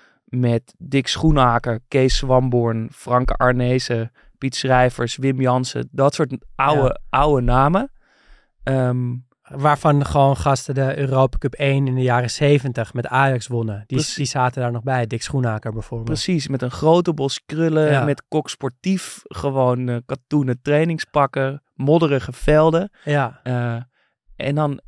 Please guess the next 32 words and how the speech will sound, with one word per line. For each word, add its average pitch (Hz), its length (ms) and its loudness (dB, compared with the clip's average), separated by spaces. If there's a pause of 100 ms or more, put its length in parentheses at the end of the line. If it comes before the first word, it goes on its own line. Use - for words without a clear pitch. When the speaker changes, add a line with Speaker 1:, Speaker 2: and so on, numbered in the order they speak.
Speaker 1:
even 147 280 -2
later 160 360 -2
komt 156 240 -8
hij, - 120 -12
ja, 165 180 -4
hij 156 100 0
lijkt 160 200 2
met 170 160 -2
het - 180 -8
ene 180 260 4
been 151 260 2
in 143 140 0
die 170 240 4
eeuw 170 140 4
te 160 120 -4
staan 143 260 -2
en 143 60 -2
met 143 100 -4
het - 120 -2
andere 165 300 4
been 135 400 2
in 139 240 -4
de 135 80 -2
jaren 131 380 -2
negentig, 139 520 0
waarin 127 360 -2
het 127 120 -6
dus 135 340 -8
een 135 140 -6
elftal 135 400 0
is 135 200 -4
met 135 240 -4